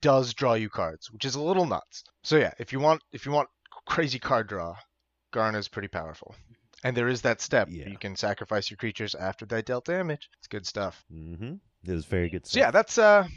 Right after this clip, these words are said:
Speaker 2: And,
Speaker 1: that's the bonus.
Speaker 2: and that's a lot of, lot,
Speaker 1: Hmm?
Speaker 2: that's a lot of damage that'll come out of nowhere.
Speaker 1: Yeah. Yeah, it's, uh,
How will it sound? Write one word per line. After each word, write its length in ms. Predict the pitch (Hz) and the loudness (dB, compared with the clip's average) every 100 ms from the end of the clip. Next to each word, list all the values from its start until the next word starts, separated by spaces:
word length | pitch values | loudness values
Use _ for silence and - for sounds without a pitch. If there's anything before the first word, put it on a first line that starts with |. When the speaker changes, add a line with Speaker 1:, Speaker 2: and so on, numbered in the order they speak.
| - - - | -16 -8 -8
Speaker 2:
And, 140 | 131 - - - | -6 -8 -12 0
Speaker 1:
that's 220 | 165 - | 0 0
the 80 | 202 | 0
bonus. 280 | 214 208 - | 2 4 2
Speaker 2:
and 120 | - 135 | 0 -2
that's 120 | 139 | 0
a 60 | |
lot 220 | 95 95 92 | 2 2 2
of, 100 | 90 | 0
lot, 200 | 104 151 | -4 -4
Speaker 1:
Hmm? 60 | 202 - _ - | -6 -14 _ -10
Speaker 2:
that's 140 | 131 160 | -6 0
a 40 | |
lot 160 | 110 92 | 2 2
of 80 | 80 | 2
damage 280 | 95 90 85 | 0 0 -2
that'll 120 | 82 | -4
come 160 | - 90 | -4 -4
out 120 | 76 | -4
of 80 | 71 | -4
nowhere. 340 | 82 82 147 | -4 0 2
Speaker 1:
Yeah. 220 | 143 113 - _ _ _ _ | 2 2 -6 _ _ _ _
Yeah, 200 | 131 127 | 2 4
it's, 200 | 120 - | 4 0
uh, 120 | - | -12